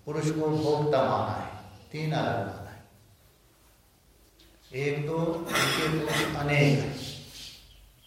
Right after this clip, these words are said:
और दूसरा प्रकृति स्वतंत्र कार्य करती है। तीसरा है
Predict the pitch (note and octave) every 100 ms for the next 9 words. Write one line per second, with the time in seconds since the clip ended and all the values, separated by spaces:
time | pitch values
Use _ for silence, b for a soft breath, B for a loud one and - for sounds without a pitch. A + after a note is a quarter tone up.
0 | - - - - - _ - - - -
1 | - _ _ _ - B2 B2 D3+ D#3 D#3
2 | D#3 D#3 D3+ C#3+ D3 D3 E3 D#3+ C#3+ D3+
3 | D#3+ - D#3 D3+ B2 A#2 A2 G2+ G2+ -
4 | - - - - - - - _ _ _
5 | - _ - - - _ - - - -
6 | - - D#3+ D#3+ D#3 D3 C#3+ C3 A#2+ -